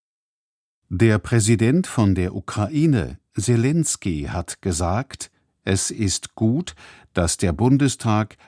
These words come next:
den Holodomor als Völkermord bezeichnet hat. Er hat auch gesagt,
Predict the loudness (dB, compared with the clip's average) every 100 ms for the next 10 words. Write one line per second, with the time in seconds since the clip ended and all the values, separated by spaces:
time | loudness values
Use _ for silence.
0 | _ -2 0 -2 -4 0 2 4 2 0
1 | 0 0 0 0 -2 -6 -4 -4 -4 -10
2 | -6 -2 -2 -2 -4 -2 -4 -10 -10 -8
3 | -4 -4 -4 -4 -4 -4 -10 -10 -20 _
4 | _ _ _ _ _ -4 -2 -2 -6 _
5 | -2 -2 -4 0 0 2 0 0 -4 -16